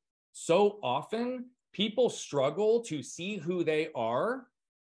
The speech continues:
to be connected to their creative side, and to be able to have the understanding on where they could go or who they could become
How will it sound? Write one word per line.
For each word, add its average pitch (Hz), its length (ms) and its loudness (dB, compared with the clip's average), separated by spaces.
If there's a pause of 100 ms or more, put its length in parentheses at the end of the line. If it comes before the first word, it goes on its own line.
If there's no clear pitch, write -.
(140)
to 180 120 0
be 165 160 0
connected 156 580 -2
to 160 60 -2
their 143 180 2
creative 135 460 -2
side, 131 460 -2
and 147 180 -4
to 139 80 -4
be 127 220 -2
able 175 180 0
to 147 100 -4
have 143 460 0
the 139 120 -4
understanding 139 760 -4
on 117 160 -4
where 131 240 0
they 123 140 -2
could 165 380 -4
go 117 200 2
or 107 100 -2
who 127 140 -4
they 113 140 -4
could 196 280 -2
become 113 540 -8